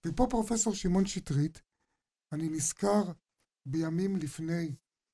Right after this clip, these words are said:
שלושים וחמש שנה, פלוס מינוס,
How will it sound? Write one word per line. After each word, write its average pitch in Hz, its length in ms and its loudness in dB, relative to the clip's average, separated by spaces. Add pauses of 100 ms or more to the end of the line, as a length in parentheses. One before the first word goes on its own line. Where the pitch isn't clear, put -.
(160)
שלושים 151 440 -2
וחמש 165 440 0
שנה, 156 280 -2 (680)
פלוס 170 340 -2
מינוס, 165 500 0